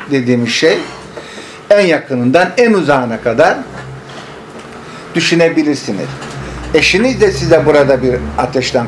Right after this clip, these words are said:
korulu. Çoluk çocuğunuz da, anneniz babanız da, akrabalarınız da, yakınlığınız da, ırkınız, kavminiz, herkes buna karşı olabilir. Yani illa bir ateş avuçlamışın değildir.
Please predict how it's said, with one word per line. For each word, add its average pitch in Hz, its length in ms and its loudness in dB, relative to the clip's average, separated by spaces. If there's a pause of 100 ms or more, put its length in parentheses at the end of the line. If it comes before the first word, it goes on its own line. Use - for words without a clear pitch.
korulu. 101 360 -4 (960)
Çoluk 180 340 4
çocuğunuz 190 600 2
da, 117 180 0 (640)
anneniz 185 560 2
babanız 185 540 2
da, 127 120 6 (120)
akrabalarınız 185 1000 2
da, 131 80 4
yakınlığınız 185 760 2
da, 156 80 6
ırkınız, 185 600 0
kavminiz, 196 500 2 (340)
herkes 254 400 4 (120)
buna - 180 0
karşı 143 320 0
olabilir. 85 200 -2 (2250)
Yani 156 200 4
illa 175 640 2 (680)
bir 160 260 4
ateş 165 420 2
avuçlamışın 156 840 2
değildir. 131 460 2